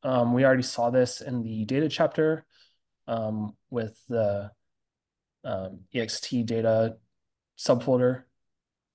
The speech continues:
Um, and we will add,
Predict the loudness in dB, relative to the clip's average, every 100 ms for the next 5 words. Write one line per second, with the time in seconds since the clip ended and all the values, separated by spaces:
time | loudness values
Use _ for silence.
0 | -8 -2 0 0 -4 -8 -14 _ _ _
1 | _ _ _ _ _ _ -4 -2 0 2
2 | 4 4 4 2 2 -2 -6